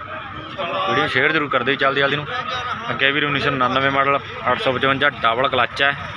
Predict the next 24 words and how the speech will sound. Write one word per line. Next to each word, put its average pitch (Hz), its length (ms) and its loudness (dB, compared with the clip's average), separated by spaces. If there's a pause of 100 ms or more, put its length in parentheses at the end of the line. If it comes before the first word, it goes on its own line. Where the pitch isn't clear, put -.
(960)
ਬਾਕੀ 117 220 -2
ਕੰਡੀਸ਼ਨ 131 300 -4
ਵਗੈਰਾ 147 240 0
ਦੇਖ 120 160 2
ਸਕਦੇ 127 140 0
ਹੋ 135 60 0
ਜੀ 135 60 -2
ਟਰਾਲੇ 139 260 2
ਦੀ, 143 60 -8 (500)
ਟਰੈਕਟਰ 139 280 0
ਦੀ। 165 120 2 (640)
ਡਿਮਾਂਡ 127 400 4
ਹੈ 143 60 4
ਜਿਹੜੀ 156 120 2
ਵੀਰ 147 160 0
ਵੱਲੋਂ 135 180 2
ਇੱਕ - 100 -4
ਲੱਖ 123 220 2
ਪਚਵੰਜਾ 120 440 0
ਹਜ਼ਾਰ 131 180 2
ਰੁਪਇਆ 135 180 0
ਰੱਖੀ 135 260 -2
ਗਈ 151 140 0
ਹੈ। 156 100 2